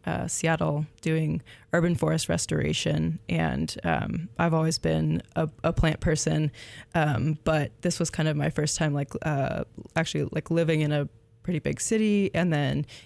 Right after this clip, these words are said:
interacting with those ecosystems. And, um, and so I was, I was working with, um, grubbing a lot of blackberry and English ivy and, um, kind of, like, looking at these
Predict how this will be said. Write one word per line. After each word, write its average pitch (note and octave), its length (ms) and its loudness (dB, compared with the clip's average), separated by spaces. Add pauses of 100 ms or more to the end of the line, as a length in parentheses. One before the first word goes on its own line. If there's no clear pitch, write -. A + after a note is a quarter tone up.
(120)
interacting D#3 560 2
with C#3 320 -2 (220)
those D3 400 0
ecosystems. B3+ 880 0 (640)
And, E3 580 4
um, D3+ 600 2 (480)
and E3 140 2
so D#3+ 180 4
I D#3 160 4
was, D3+ 360 2
I E3+ 60 2
was D#3 140 0
working F3 240 0
with, D#3+ 320 0 (220)
um, - 480 2 (1000)
grubbing D#3+ 320 2
a D#3 80 2
lot C#3+ 180 2
of - 80 -2 (200)
blackberry F3+ 600 4
and D3+ 120 2
English D#3 340 0
ivy D3+ 580 4
and, C3+ 520 -2
um, D#3 440 -2 (180)
kind E3 140 -2
of, D#3 80 -2
like, D#3+ 140 -2
looking E3 220 -2
at - 140 -4
these D3 460 -4